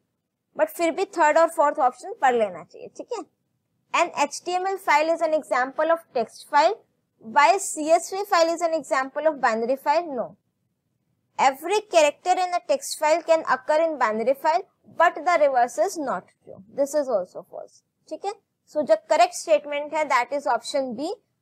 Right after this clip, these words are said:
A text file का मेरे पास एक end of line character होता है, end of file character, जबकि binary file में मेरे पास कोई भी डिलिमीटर नहीं होता। ठीक है, Now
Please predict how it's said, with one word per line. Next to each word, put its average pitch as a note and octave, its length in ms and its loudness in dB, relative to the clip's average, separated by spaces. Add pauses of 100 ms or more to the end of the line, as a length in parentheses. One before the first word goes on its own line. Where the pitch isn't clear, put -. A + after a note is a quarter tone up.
A D#4 120 2 (160)
text G#4 320 2 (100)
file D4+ 260 2
का D#4 100 2
मेरे D4 260 2
पास D4+ 180 0
एक D#4 140 -2 (100)
end C4+ 160 0
of C4+ 160 -8
line B3 240 0
character B3 400 0
होता A3+ 220 -2
है, C#4 80 0
end C4+ 140 0
of - 120 -20
file G#3+ 240 2
character, B3 380 0 (540)
जबकि C4+ 280 0 (120)
binary D4 360 2
file C#4 160 2
में D4 100 -2
मेरे C4 180 -6 (100)
पास D#4+ 240 0
कोई D#4 180 4
भी E4 160 -4
डिलिमीटर B3 580 0 (300)
नहीं B3 340 -6
होता। - 380 -18 (260)
ठीक E4 180 -8
है, B4+ 60 -2 (1040)
Now C#4+ 360 2